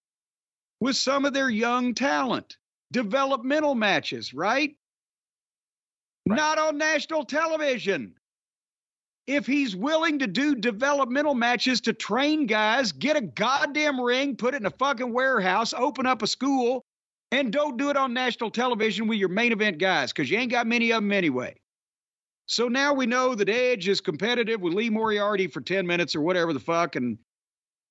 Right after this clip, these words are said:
Speaker 1: oh my God. So again, if heels came out and Edge beat them, that's fine. It helps Edge. Babyface comes out he, <laughs> that nobody gives a shit about because he does nothing.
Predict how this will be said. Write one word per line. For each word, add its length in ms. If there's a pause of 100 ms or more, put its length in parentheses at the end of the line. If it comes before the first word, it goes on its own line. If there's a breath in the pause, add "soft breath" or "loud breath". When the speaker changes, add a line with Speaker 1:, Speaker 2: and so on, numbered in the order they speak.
(180)
Speaker 1:
oh 180
my 160
God. 560 (1500)
So 300
again, 560 (720)
if 160
heels 480
came 280
out 240
and 80
Edge 340
beat 240
them, 200
that's 160
fine. 320
It 80
helps 300
Edge. 360
Babyface 580
comes 240
out 200
he, 140
<laughs> 120
that 260
nobody 440
gives 360
a 40
shit 320
about 420
because 320
he 120
does 360
nothing. 840